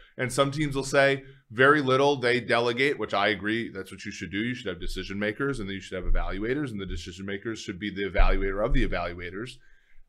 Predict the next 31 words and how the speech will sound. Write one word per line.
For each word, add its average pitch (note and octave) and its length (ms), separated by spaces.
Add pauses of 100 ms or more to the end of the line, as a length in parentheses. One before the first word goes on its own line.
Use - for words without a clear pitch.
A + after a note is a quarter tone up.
(320)
But D3+ 420 (680)
then E3 160
there's F#3+ 180
some D#3+ 180
who D3+ 100
are C#3+ 60
like, B2 180 (180)
"Yeah, D3+ 200
uh, A2+ 320 (100)
he A#2+ 80
makes C3 240
it, A#2 160
it's A#2+ 260
a B2 80
huge A2+ 320
deal. - 300
His C3+ 160
evaluation's C3+ 560
a A#2 40
huge D#3 220
deal," G2 140
which B2 220
to E3+ 60
me G3+ 180
s-, - 180 (100)
strikes D#3 400
me D3+ 100
as C3+ 120
just C#3 160
extremely D#3 560
wasteful. B2 580